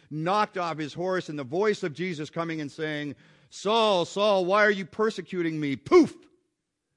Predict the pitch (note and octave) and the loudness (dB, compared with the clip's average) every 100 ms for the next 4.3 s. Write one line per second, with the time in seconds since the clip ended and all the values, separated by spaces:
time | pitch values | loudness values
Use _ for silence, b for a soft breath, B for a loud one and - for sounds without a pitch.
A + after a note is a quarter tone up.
0 | _ _ _ - B2 A#2 C3+ C#3 C#3 B2+ | _ _ _ -14 -10 -8 -6 -4 -6 -4
1 | F3 E3+ E3 D#3 D3 C3+ C3+ C3+ B2+ D3 | -4 -4 -4 -4 -2 -4 -4 -4 -4 -4
2 | D3+ C#3 C3+ A2+ B2 - C#3 B2+ G2+ G2+ | -4 -4 -6 -6 -12 -10 -8 -6 -6 -8
3 | A2+ G#2+ B2 A#2 A2+ A#2+ A2+ G2+ A#2+ A#2 | -10 -12 -12 -12 -12 -14 -14 -14 -14 -12
4 | F#2+ D#2 | -12 -16